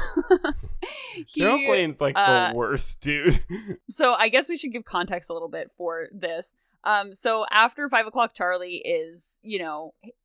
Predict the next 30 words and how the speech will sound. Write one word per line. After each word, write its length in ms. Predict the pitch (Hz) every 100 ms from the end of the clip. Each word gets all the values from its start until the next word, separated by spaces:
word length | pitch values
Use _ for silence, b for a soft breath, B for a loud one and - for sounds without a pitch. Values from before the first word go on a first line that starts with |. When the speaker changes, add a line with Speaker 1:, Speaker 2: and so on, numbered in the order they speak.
| _
Speaker 1:
it's 480 | - 240 - - - _ _ -
kind 180 | 196
of 120 | 226 196
made 220 | 190 190
known 220 | 180 180
to 100 | 185
the 140 | 170 175
audience 480 | 170 170 165 160 -
that 220 | 170 185 b b
Five 180 | - 220
O'Clock 320 | 220 240 196
Charlie 560 | - 185 175 175 170 - - 185
doesn't 360 | 240 311 247 214
know 140 | 214
what 140 | 190 175
he's 180 | 175
doing, 480 | 147 185 170 170 175 - _
is 260 | 247 220
never 360 | 220 233 262 269
gonna 180 | 220 202
hit 220 | 190 214
his 220 | 196 180 -
target, 480 | 185 175 170 165 -
isn't 300 | 233 247 269
gonna 180 | 247 226
hit 200 | 202 185
the 100 | 175
camp. 380 | - 156 160 - _ _ -
Basically, 520 | 202 311 320 294 269
they 400 | 190 196 190 175